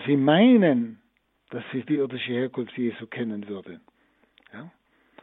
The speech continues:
Aber sie öffnen sich deshalb ihm nicht, weil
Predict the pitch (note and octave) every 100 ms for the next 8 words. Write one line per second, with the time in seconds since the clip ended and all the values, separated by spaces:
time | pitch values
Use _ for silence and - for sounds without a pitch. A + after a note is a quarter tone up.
0 | _ _ - - C#3+ D#3 - E3+ D#3 E3+
1 | C#3+ C#3+ - C3 - B2 B2 - D#3+ A#2+
2 | G#2+ - - - _ _ _ _ _ C3
3 | C#3+ F3